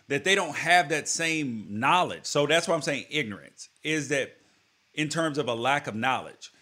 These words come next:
that they don't have that real world experience or that practical experience with people. So they're listening to what other people have told them.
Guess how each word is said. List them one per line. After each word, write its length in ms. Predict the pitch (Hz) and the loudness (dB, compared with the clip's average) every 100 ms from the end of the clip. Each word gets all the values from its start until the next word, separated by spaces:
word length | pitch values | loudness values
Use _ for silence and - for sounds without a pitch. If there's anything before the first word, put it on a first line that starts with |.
| _ | _
that 200 | 127 131 | -4 -2
they 140 | 156 175 | 2 2
don't 240 | 175 131 | 2 -4
have 380 | 113 143 160 135 | -4 2 2 4
that 200 | 143 113 117 | 0 -2 -2
real 260 | 147 147 | 0 0
world 320 | 135 143 139 | 0 0 -2
experience 640 | 117 - - 151 160 139 120 | -4 -8 -4 -2 0 -2 -2
or 60 | |
that 180 | 131 113 | -2 -2
practical 540 | - 139 151 147 147 123 | 0 0 0 -4 -6 -6
experience 640 | - - 156 180 139 113 | -6 -4 -2 -2 -2 -4
with 160 | 117 - | -10 -6
people. 460 | 165 202 135 123 - - | -6 -4 -6 -6 -10 -18
So 200 | - 143 | -4 -2
they're 260 | 127 156 190 | 2 2 2
listening 600 | 127 147 165 - 147 139 | 0 -2 -2 -2 -2 -2
to 140 | 151 | -4
what 320 | 135 123 139 - | -4 -2 -2 0
other 280 | 139 131 | -2 -2
people 360 | 123 135 127 123 | -4 -6 -6 -4
have 180 | 117 110 | -4 -2
told 380 | - 254 175 | 2 4 2
them. 120 | - | -6